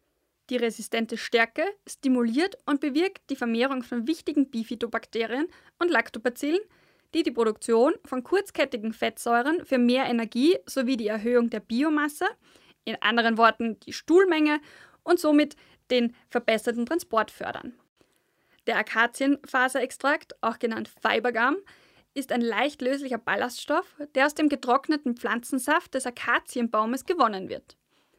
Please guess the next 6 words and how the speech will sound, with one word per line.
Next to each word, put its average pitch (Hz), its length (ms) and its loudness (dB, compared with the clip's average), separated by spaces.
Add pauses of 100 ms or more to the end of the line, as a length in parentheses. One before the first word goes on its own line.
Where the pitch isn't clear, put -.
(340)
Dieser 302 360 2
ist - 280 -6
erwiesenermaßen 269 920 2
ausgezeichnet 247 800 -2
verträglich. - 540 -2 (680)
Weiters 214 640 2